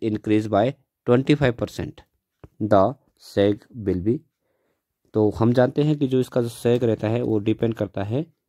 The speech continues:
किस पे, अ, वेट पे, और जो sag का फॉर्मूला होता है डब्ल्यू एल स्क्वायर अपॉन एट टी। टी है टेंशन, डब्ल्यू है वेट,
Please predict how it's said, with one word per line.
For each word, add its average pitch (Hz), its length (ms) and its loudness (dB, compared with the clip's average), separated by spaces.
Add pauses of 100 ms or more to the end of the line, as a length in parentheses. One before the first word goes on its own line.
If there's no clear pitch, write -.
(340)
किस 110 160 -6
पे, 170 200 0 (480)
अ, 101 100 2 (420)
वेट 107 380 0
पे, 151 220 -2 (540)
और 101 300 -4 (180)
जो 110 260 -2
sag 113 240 0
का 123 80 -2
फॉर्मूला 110 340 0
होता 104 200 -2
है 120 160 -2
डब्ल्यू 113 600 -2
एल 104 140 2
स्क्वायर 117 340 -2 (100)
अपॉन 127 360 -2 (360)
एट 113 240 -2 (280)
टी। 90 200 -2 (300)
टी 117 140 4
है 113 100 4
टेंशन, 117 460 -2 (440)
डब्ल्यू 117 260 0
है 110 120 -2
वेट, 110 380 0